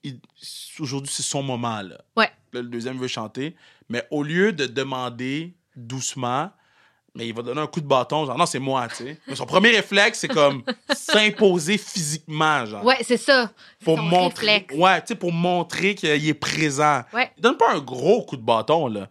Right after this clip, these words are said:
Speaker 2: Mais c'est
Speaker 1: Mais
Speaker 2: sa
Speaker 1: juste
Speaker 2: façon
Speaker 1: comme,
Speaker 2: de
Speaker 1: hey, c'est moi qui chante.
Speaker 2: Ouais.
Speaker 1: C'est comme, ta-
Speaker 2: Aïe, aïe, aïe, comment on gère ça ?
Speaker 1: Mais, euh, ça va dé-, dépenser de l'énergie, moi, je pense.
Speaker 2: Mais c'est parce qu'il a quel âge, là ?
Speaker 1: Deux ans.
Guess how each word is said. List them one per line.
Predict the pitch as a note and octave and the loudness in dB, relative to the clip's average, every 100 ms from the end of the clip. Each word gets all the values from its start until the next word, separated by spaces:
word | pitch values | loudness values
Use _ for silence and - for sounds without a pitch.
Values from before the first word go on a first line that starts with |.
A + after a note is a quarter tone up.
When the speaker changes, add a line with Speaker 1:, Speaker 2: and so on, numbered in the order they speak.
| _ F3 | _ -14
Speaker 2:
Mais | |
c'est | - | -2
Speaker 1:
Mais | D#3 | 0
Speaker 2:
sa | F#3 | 2
Speaker 1:
juste | A3+ | 2
Speaker 2:
façon | F3+ D3 | 2 2
Speaker 1:
comme, | F3 E3 D#3+ | 0 -8 -2
Speaker 2:
de | |
Speaker 1:
hey, | D3+ C#3+ A2 | 4 4 2
c'est | - B2 | -6 -6
moi | C3 | -4
qui | - | -4
chante. | C#3 A2 - G#3 | -4 -4 -4 0
Speaker 2:
Ouais. | A3 - | 0 -2
Speaker 1:
C'est | - | -20
comme, | - - | -20 -16
ta- | - - - _ _ - | -16 -14 -16 _ _ -20
Speaker 2:
Aïe, | F3 D#3 - | -18 -16 -14
aïe, | D3 C#3+ D#3 | -12 -10 -8
aïe, | D#3 D#3 | -10 -8
comment | F3 G3 | -6 -4
on | F3 | -4
gère | E3 E3 D3+ - | -4 -6 -12 -16
ça ? | - E3 _ _ - | -14 -16 _ _ -12
Speaker 1:
Mais, | A#2 | -8
euh, | A#2+ A2+ A2 G#2 G#2 | -6 -6 -8 -12 -14
ça | A2 A2+ | -14 -12
va | A2 | -14
dé-, | G#2 A2 A2 G#2+ | -14 -16 -16 -14
dépenser | A2 A2+ A#2 A2 | -12 -8 -8 -8
de | A#2+ | -8
l'énergie, | A#2 G#2+ G#2 A#2 | -8 -10 -12 -14
moi, | C3 A2 | -14 -14
je | - | -16
pense. | A2 A2 - - | -18 -18 -14 -8
Speaker 2:
Mais | |
c'est | F#3+ | -6
parce | F#3+ - | -6 -6
qu'il | |
a | F#3 | -4
quel | F#3 | -4
âge, | F#3+ G3+ F#3+ | -4 -4 -8
là ? | G3 - | -12 -12
Speaker 1:
Deux | A2+ A2+ | -10 -8
ans. | G#2+ | -10